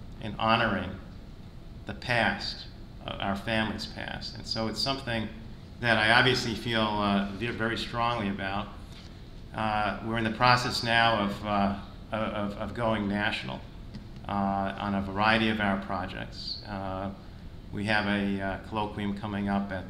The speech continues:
uh, Cardozo on November twenty-first. And so I'm very excited about these, uh, initiatives. And, uh, it's only fitting that,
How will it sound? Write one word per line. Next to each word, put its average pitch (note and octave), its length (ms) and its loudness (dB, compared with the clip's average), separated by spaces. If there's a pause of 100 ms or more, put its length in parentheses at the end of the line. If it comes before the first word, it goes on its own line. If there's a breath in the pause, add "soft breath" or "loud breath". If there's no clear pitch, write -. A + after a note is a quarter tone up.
uh, G3 100 -6
Cardozo G2 600 -4
on F#2 220 -4
November F#2 360 -8
twenty-first. G#2+ 840 -8 (840 loud breath)
And G#2 140 -2
so G#2 560 2
I'm G#2 360 0
very A#2 260 4
excited A2+ 480 2
about G2+ 280 0
these, G2 360 -6
uh, F#2 240 -8
initiatives. G2+ 640 -4 (580 loud breath)
And, G2+ 460 0 (160)
uh, G2+ 280 0
it's G#2 220 -6
only B2 300 2
fitting G2+ 560 -2 (680)
that, G#2+ 480 2